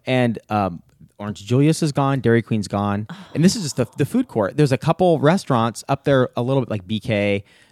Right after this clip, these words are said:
Speaker 1: I think
Speaker 2: Yeah.
Speaker 1: Sparrow or whatever, but it's hard, nobody there eating. It's sad. Nobody's there shopping. Uh, Yonkers is, of course, gone.
Speaker 2: Yeah, that's
Speaker 1: So, yeah,
Speaker 2: true.
Speaker 1: and
Speaker 2: Which mall
Speaker 1: Crossroads
Speaker 2: did
Speaker 1: Mall's
Speaker 2: you
Speaker 1: a
Speaker 2: go
Speaker 1: good
Speaker 2: to?
Speaker 1: one. Oakview.
Speaker 2: To Oakview.
Speaker 1: Yeah.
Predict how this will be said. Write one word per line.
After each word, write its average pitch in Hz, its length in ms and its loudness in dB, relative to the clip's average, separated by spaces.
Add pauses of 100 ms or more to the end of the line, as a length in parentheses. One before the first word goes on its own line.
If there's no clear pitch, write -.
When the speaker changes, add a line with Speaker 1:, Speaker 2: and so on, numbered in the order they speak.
(180)
Speaker 1:
I 107 60 -2
think 113 100 -2
Speaker 2:
Yeah. 110 80 0
Speaker 1:
Sparrow 98 640 0
or 98 160 0
whatever, 101 400 -2 (260)
but 143 280 -2
it's - 100 -16
hard, 123 220 -2
nobody 147 280 2
there 190 140 4
eating. 135 480 -6
It's 160 160 -10
sad. 226 400 0
Nobody's 156 320 0
there 226 140 2
shopping. 147 600 -2 (360)
Uh, 113 200 0 (280)
Yonkers 156 480 0
is, 160 120 -4
of 143 120 0
course, 120 260 -2
gone. 98 400 -6 (480)
Speaker 2:
Yeah, 156 420 -8
that's 139 120 -8
Speaker 1:
So, 196 80 4
yeah, 208 300 6
Speaker 2:
true. 175 60 -6
Speaker 1:
and 127 120 -2
Speaker 2:
Which - 400 -16
mall 240 100 2
Speaker 1:
Crossroads 311 300 2
Speaker 2:
did - 60 -4
Speaker 1:
Mall's - 100 -2
Speaker 2:
you 311 60 -4
Speaker 1:
a - 20 -4
Speaker 2:
go 277 120 -2
Speaker 1:
good - 100 -8
Speaker 2:
to? 320 160 -4
Speaker 1:
one. 254 60 -12
Oakview. - 540 -2
Speaker 2:
To - 80 -20
Oakview. 123 400 -20 (220)
Speaker 1:
Yeah. 131 240 -8